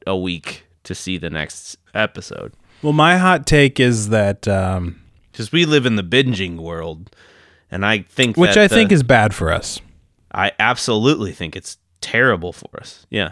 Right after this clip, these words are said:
Speaker 1: for sure. And I think that, like, the fact that we have to wait for this is,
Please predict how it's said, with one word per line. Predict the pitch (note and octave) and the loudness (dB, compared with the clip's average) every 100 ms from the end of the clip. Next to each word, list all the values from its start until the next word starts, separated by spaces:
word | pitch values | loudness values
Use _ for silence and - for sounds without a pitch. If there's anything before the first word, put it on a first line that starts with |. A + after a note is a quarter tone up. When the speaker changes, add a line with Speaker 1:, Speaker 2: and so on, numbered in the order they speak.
| _ | _
Speaker 1:
for | - G#2+ | -12 -8
sure. | C3 A2 - - - | -4 -6 -8 -20 -8
And | G#2 | -2
I | G#2+ | -2
think | B2 A#2+ - | 0 -2 0
that, | G#2+ G#2 | 0 0
like, | G#2+ G2+ G2 - - _ _ _ _ - | -2 -2 -4 -8 -20 _ _ _ _ -6
the | |
fact | G#2 B2+ B2 | 0 0 0
that | A#2+ | -2
we | A#2+ | 0
have | B2+ - | 0 0
to | G#2+ | 0
wait | G2+ A#2 | 0 0
for | - C3+ | -2 -2
this | C#3+ D3+ - - _ _ _ | 0 -2 -6 -20 _ _ _
is, | G#2+ G2 - | -6 -6 -10